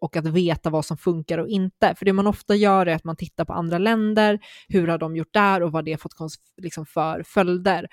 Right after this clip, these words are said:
Och det är ju inte re-, man kan ju inte rent av bara applicera det på Sverige och U-, alltså det, vi, man går inte att garantera att det skulle få exakt samma konsekvenser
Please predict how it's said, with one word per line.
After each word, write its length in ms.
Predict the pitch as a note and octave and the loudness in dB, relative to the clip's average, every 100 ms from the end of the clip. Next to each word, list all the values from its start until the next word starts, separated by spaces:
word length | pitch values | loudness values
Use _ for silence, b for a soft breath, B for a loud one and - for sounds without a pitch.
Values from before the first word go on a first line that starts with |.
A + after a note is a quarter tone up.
| B B B | B B B
Och 120 | G#3 | 2
det 200 | G3+ A3+ | 4 6
är 60 | A3+ | 6
ju 120 | A#3 | 6
inte 200 | A#3 G3 | 0 -4
re-, 300 | F3 F#3+ G3 | -2 -4 -2
man 180 | G#3 G#3+ | -2 -2
kan 200 | A3 A3+ | -2 -2
ju 60 | |
inte 160 | A3+ F3 | -2 -2
rent 540 | E3 F#3 G3+ F3+ E3+ - | -2 0 0 -2 -4 0
av 400 | B3+ B3+ G#3+ E3+ | 6 6 6 4
bara 120 | D#3+ | 0
applicera 720 | C#3+ - F3 - C4 G#3 F3 D#3 | -4 -4 -4 -2 0 2 2 0
det 320 | D#3+ E3+ E3 _ _ _ - | -2 -4 -6 _ _ _ -4
på 240 | F3 E3 | 2 4
Sverige 680 | E3 A#3+ A#3+ G#3+ F#3 D#3+ D#3+ - | 4 8 10 8 4 2 0 -2
och 240 | F3+ D#3+ _ _ - - _ _ G#3 | 0 0 _ _ -18 -18 _ _ 0
U-, 220 | G3 F#3+ | 2 0
alltså 180 | G3 G3+ | 0 -2
det, 140 | F#3+ | -2
vi, 300 | F#3 G3 G3+ | -8 -6 -4
man 140 | G#3 G3+ | -2 2
går 140 | A3+ | 2
inte 140 | G#3+ G#3 | 2 0
att 40 | |
garantera 640 | B3 G#3+ - D#4 C4 F3 | 0 0 0 2 2 0
att 120 | D#3 | 0
det 80 | - | -4
skulle 200 | - F3 | -4 -4
få 120 | D#3 | -2
exakt 320 | D#3 - D#3 - | -6 -4 -8 -4
samma 220 | D#3+ D#3+ | -6 -4
konsekvenser 840 | D#3+ - E3+ E3 D#3+ - E3+ F3+ | -8 -8 -6 -6 -6 -6 -6 -6